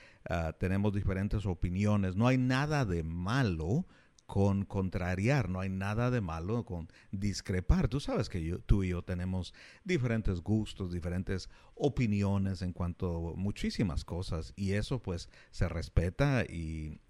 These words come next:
se honra la diferencia en, am,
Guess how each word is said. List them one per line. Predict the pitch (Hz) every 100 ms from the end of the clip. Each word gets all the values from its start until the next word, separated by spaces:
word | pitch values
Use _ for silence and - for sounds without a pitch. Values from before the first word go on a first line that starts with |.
| -
se | - - 85 80 156 -
honra | 123 156 139 107 82 87 80 78 78 - - - -
la | 95 90
diferencia | 90 95 90 101 95 101 87 87 - - _
en, | - 85 82 82 80
am, | 80 78 76 80